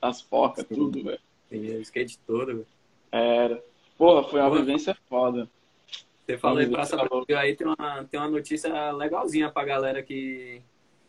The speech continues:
Speaker 2: que não pegou muita visão, mas o asfalto da, daquela área ali foi todo reformado esses dias, aí tá, tá bom de novo pra andar, tá ligado? Esse, esse dia a gente foi lá, filmou umas paradinhas. Esse dia não, né?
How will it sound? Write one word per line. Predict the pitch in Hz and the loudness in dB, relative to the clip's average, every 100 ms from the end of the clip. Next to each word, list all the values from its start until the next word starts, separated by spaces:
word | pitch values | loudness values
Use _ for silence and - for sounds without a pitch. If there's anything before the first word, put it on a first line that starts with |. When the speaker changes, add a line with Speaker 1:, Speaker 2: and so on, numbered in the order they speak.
| _ | _
Speaker 2:
que | 123 | -10
não | 127 120 | -10 -4
pegou | 131 123 | -2 -2
muita | 127 127 135 | -8 -4 -4
visão, | 127 120 120 123 135 | -4 -6 -6 -6 -6
mas | 143 135 131 123 117 117 | -6 -4 -4 -4 -10 -8
o | 127 | -4
asfalto | 123 - 123 123 127 | -4 -4 -4 -4 -2
da, | 127 120 117 117 110 113 _ _ _ _ _ _ _ _ _ _ _ _ _ | -2 -2 -2 -6 -8 -14 _ _ _ _ _ _ _ _ _ _ _ _ _
daquela | 113 117 113 123 120 | -6 -4 -2 0 2
área | 120 120 120 | 2 0 -2
ali | 117 | -4
foi | - 135 | -2 -6
todo | 127 131 147 160 156 143 | -2 -2 0 0 0 0
reformado | 143 - 143 131 120 135 135 | -2 -4 -6 -4 -4 -2 -4
esses | 139 131 | -6 -10
dias, | 113 127 143 123 | -10 -12 -10 -10
aí | 110 110 | -10 -10
tá, | - 127 - _ | -8 -8 -8 _
tá | 127 | -4
bom | 120 127 139 | -2 -4 -6
de | 135 | -4
novo | 123 131 131 | -2 -2 -4
pra | 120 | -8
andar, | 117 123 127 | -4 -4 -4
tá | 117 | -6
ligado? | 113 123 135 | -6 -8 -10
Esse, | 117 - 120 | -16 -16 -14
esse | 117 | -10
dia | 123 | -10
a | 120 | -10
gente | 131 | -8
foi | 127 | -6
lá, | 120 123 | -4 -4
filmou | 123 120 117 | -4 -8 -6
umas | 123 - | -12 -10
paradinhas. | 120 120 117 120 135 | -8 -8 -10 -10 -8
Esse | 127 | -4
dia | 160 | -4
não, | 131 | -4
né? | 127 | -12